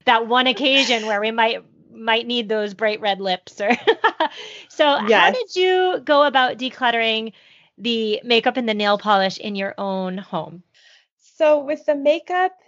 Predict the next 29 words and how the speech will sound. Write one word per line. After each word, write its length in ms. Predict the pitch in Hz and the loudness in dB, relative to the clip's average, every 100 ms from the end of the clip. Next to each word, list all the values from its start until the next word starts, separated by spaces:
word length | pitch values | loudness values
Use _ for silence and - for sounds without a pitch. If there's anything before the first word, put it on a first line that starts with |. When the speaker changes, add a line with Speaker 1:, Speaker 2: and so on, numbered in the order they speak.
| _ | _
Speaker 2:
this 260 | 269 285 311 | -4 -4 -4
was 220 | 330 277 | -4 -2
one 180 | 262 262 | 0 0
of 160 | 262 | 2
the 100 | 247 | 2
last 460 | 220 202 226 - _ | 4 2 2 -6 _
things 440 | 240 233 233 233 | 0 0 -2 -4
that 340 | 220 202 202 - | 0 2 0 -2
I 360 | 202 202 202 202 | -2 0 0 -4
decluttered. 680 | 208 - 262 269 294 294 277 _ | -10 -2 0 4 2 2 -6 _
And 640 | 247 240 240 240 233 233 226 _ _ _ _ _ _ _ | -4 -2 -4 -4 -4 -4 -6 _ _ _ _ _ _ _
what 220 | 208 320 | 0 2
it 120 | 392 | 2
came 240 | - 311 262 | 0 0 2
down 260 | 233 233 | 2 0
to 360 | 233 277 269 269 - | -4 -6 -4 -4 0
is 300 | 247 247 - | 0 0 -4
I 440 | 214 269 330 349 - | 0 2 2 0 -4
use 540 | 220 233 262 262 262 - | -6 -4 -2 -2 -6 -4
a 100 | 220 | 0
very 220 | 233 247 | 2 0
small 380 | 240 226 220 226 | -2 0 4 4
amount 240 | 220 208 | 2 0
of 80 | 214 | -2
makeup 400 | 214 196 226 220 220 | -2 -2 0 -4 -2
on 280 | 208 208 - | -2 0 0
a 360 | 202 196 202 | 2 4 2
daily 380 | 196 208 214 226 | 2 4 4 2
basis. 680 | 220 196 214 277 277 - | 2 0 2 0 0 -6